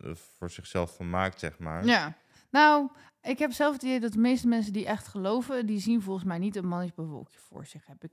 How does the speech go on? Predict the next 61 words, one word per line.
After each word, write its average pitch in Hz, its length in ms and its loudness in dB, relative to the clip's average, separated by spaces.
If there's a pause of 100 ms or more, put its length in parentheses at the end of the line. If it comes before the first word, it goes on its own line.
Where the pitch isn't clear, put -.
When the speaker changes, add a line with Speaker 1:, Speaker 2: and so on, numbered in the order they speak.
Speaker 2:
zelf 151 300 -10
het - 100 -20
idee. - 340 -14 (320)
Maar 175 140 -2
ik 185 80 -2
heb 226 100 0
het 196 120 -8
idee 196 260 0
dat - 100 -6
als 180 80 -2
je 190 100 -6
aan 180 160 -2
iemand 190 340 0
vertelt 196 340 0
die 190 120 -2
niet 226 200 2
gelooft 165 340 -4
dat 170 140 -6
je 170 60 -6
in 165 80 -4
God - 360 -6 (160)
gelooft, 269 560 4
Speaker 1:
Mhm. - 120 -8
Speaker 2:
dan 269 100 2
zien 226 140 4
zij 202 160 -2
volgens 220 240 0
mij 175 140 -2
wel 247 260 8
een 190 80 2
mannetje 185 320 0
op 180 80 -10
een 180 100 -4
wolkje. 180 280 -4
Dus 208 80 -6
dan 226 100 0
denk 226 180 0
ik, 214 60 -6
"Jij 294 120 6
bent 294 120 -2
knettergek 190 540 -4
dat 185 120 -6
je - 60 -10
daarin 175 220 -2
gelooft." 165 520 -4 (400)
<laughs> - 340 6 (920)
Speaker 1:
Nee, 113 120 -2
ik, 117 160 0
volgens 120 300 -6
mij 160 140 -2
is 185 100 -4
het 180 120 -2
juist 160 260 0
andersom, 131 420 2
want 104 140 2
die 113 100 0
mensen 131 300 0
Speaker 2:
Ja. 202 100 2
Speaker 1:
geloven 127 260 2
natuurlijk 123 360 0
wat 120 180 -4